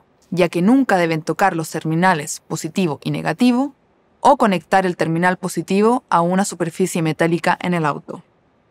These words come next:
Examina la batería con detalle. ¿Hay signos de corrosión pesada? Si hay,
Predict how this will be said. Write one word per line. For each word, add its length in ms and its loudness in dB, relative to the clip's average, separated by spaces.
Examina 520 2
la 140 6
batería 420 4
con 180 0
detalle. 540 0
¿Hay 220 0
signos 480 2
de 100 4
corrosión 480 -2
pesada? 580 2
Si 240 0
hay, 380 4